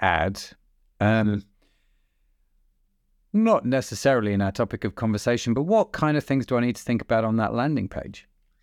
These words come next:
Speaker 2: Yeah, this is really great. So, so the first thing is you want them to feel like they're in the right place, right? So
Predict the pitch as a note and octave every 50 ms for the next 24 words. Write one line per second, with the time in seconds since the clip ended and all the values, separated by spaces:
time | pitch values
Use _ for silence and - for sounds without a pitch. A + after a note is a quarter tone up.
0 | _ _ _ _ _ - A2 B2 C3 C3 C3 B2 A#2+ A#2 A2 G2+ G#2+ A2 G2+ A2
1 | A#2+ B2 B2 A#2+ A2+ G2 G2+ G2 F#2 G2+ - - - B2+ A#2+ B2 - - - C#3
2 | B2 A#2 A2+ A#2+ C3 - C3 B2+ - - - F3+ G3 G3+ F#3+ - G3+ F3 D3+ C3+
3 | G#2+ B2 B2 A#2 A2 A2 A2 A#2+ C3+ C#3+ - C3+ B2+ C3 B2+ B2 A2+ G#2 - -
4 | - B2 A#2 A2 G#2 G#2 G2+ G2 - - - G#2 F#2+ F#2+ F#2 F2+ F2 E2+ F2+ E2+
5 | E2 - - - C2+ - - - - - - - E2+ F#2+ G2+ G2 - - A#2 G2+
6 | F#2+ F2+ F2